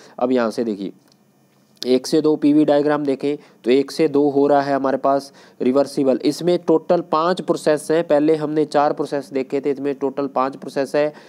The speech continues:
एक, एक से दो हो रहा है हमारे पास एडियाबेटिक कंप्रेशन, उसके बाद दो से तीन हो रहा है हमारे पास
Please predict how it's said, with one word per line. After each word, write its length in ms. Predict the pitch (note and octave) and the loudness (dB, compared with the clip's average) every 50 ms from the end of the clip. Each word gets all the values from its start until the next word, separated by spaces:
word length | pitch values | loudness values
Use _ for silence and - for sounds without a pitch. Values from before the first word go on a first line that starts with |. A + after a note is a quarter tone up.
| - - - - - | -20 -20 -20 -4 0
एक, 280 | - C#3+ D3+ D3+ - - - - - - _ _ - | 0 2 2 0 0 -4 -4 -4 -12 -20 _ _ 0
एक 240 | C#3+ D3 D3+ D3+ - | 0 0 0 0 -2
से 160 | - F3 D#3+ | -2 0 2
दो 160 | D3+ D3+ D3+ | 2 2 2
हो 120 | D3+ D3+ D3+ | 4 4 4
रहा 120 | D#3 D#3 | 4 4
है 80 | D3+ D3+ | 2 2
हमारे 200 | C#3 D3 D3 D3 | 0 0 0 2
पास 300 | C#3+ D3+ D3+ D3+ D3+ - - - - _ - | 2 2 0 0 -2 -6 -16 -20 -20 _ 0
एडियाबेटिक 520 | - C3+ C#3 D3 D3 D3+ D#3 D#3 D#3 D3+ | 2 2 4 2 2 2 2 0 0 -2
कंप्रेशन, 540 | - C#3+ C#3+ C3+ D3 D3+ D3 - E3+ E3 E3 - - - - _ | -2 -4 -2 0 0 0 0 0 -4 -6 -6 -8 -16 -20 -18 _
उसके 280 | - C#3 C3+ - - D#3 | -6 -6 -4 0 0 2
बाद 180 | C#3 D3+ D3+ D3 | 2 2 0 0
दो 240 | B2+ B2 C#3 C#3 D3+ | 0 2 2 2 2
से 180 | C#3+ - - E3 | 2 2 0 0
तीन 260 | D#3 - D#3 D#3 D#3 | 2 2 2 2 2
हो 160 | D#3 D3 D3 D3 | 2 2 4 4
रहा 120 | D3+ D3+ | 4 4
है 60 | D3 | 2
हमारे 240 | D3 C#3+ C#3+ C#3+ C#3+ | 2 0 0 0 0
पास 300 | C#3+ - D3+ D3 - - | 2 0 0 0 -2 -8